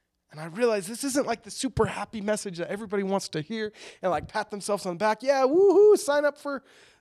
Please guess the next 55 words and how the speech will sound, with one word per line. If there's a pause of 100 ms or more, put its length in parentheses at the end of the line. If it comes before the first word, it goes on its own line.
than
sign
up
for
the
gospel.
<laughs> (1200)
I'm
kinda
thankful
for
the
smaller
crowd
this
morning,
and
I, (100)
I
know
you
guys.
I
know, (380)
I
know
that (380)
<laughs>
I'm
fairly
confident
all
of
you
know
Jesus.
<laughs> (760)
'Cause
this
isn't
like
the
one
that
you
preach
at,
like,
an
evangelistic
crusade,
right?
Where
it's
like,